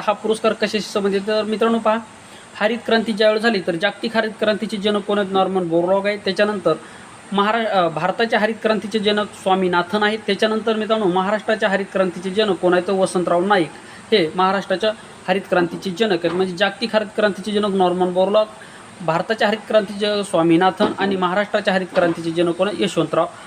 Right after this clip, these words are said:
अ, वसंतराव नाईक आहेत. कोण आहेत? वसंतराव नाईक. हे तुम्हाला लक्षात ठेवायचे. वसंतराव नाईक मराठवाडा विद्यापीठ कोणत्या जिल्ह्यामध्ये, हे सुद्धा मला कमेंट बॉक्समध्ये तुम्हाला नक्की सांगायचं आहे. त्याच्यानंतर पहा,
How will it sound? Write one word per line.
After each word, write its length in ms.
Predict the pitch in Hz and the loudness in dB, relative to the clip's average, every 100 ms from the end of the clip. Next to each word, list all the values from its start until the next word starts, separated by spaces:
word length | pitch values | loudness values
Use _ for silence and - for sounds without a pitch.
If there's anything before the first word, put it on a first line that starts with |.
| - | -2
अ, 420 | 165 165 170 - 208 | 2 4 2 -2 -2
वसंतराव 480 | 180 196 170 175 | 0 2 2 2
नाईक 180 | 208 160 | 2 0
आहेत. 140 | - 147 | -2 -4
कोण 100 | 190 | 0
आहेत? 120 | 220 220 | 0 0
वसंतराव 460 | 170 160 147 170 202 | -2 0 0 0 2
नाईक. 180 | 185 127 | 0 -2
हे 120 | 185 180 | -2 -2
तुम्हाला 280 | 180 180 | 0 2
लक्षात 280 | 175 165 185 | 2 2 -2
ठेवायचे. 260 | 175 190 208 | -2 -2 0
वसंतराव 520 | 196 190 214 220 220 | -2 0 -2 -2 -2
नाईक 240 | 214 214 | 0 -2
मराठवाडा 360 | 196 190 196 196 | -2 -2 0 -2
विद्यापीठ 400 | 190 180 190 208 - | -2 -4 -4 -6 -4
कोणत्या 420 | 180 180 180 190 | -2 0 0 -2
जिल्ह्यामध्ये, 580 | 135 170 190 208 196 208 226 - - - | -2 -2 0 0 0 -2 -6 -16 -20 -4
हे 80 | 214 | -4
सुद्धा 220 | 208 220 | -2 0
मला 180 | 214 185 | 2 2
कमेंट 320 | 185 175 185 | 2 0 2
बॉक्समध्ये 440 | 170 160 175 170 202 | 2 0 0 -2 -2
तुम्हाला 280 | 165 165 190 | 0 2 2
नक्की 280 | 175 - | 0 -4
सांगायचं 400 | 190 147 147 165 | -4 -2 -2 -4
आहे. 80 | 117 110 - - - | -4 -6 -12 -20 -4
त्याच्यानंतर 420 | 226 240 240 233 | 0 0 0 -2
पहा, 200 | 214 226 | 0 -2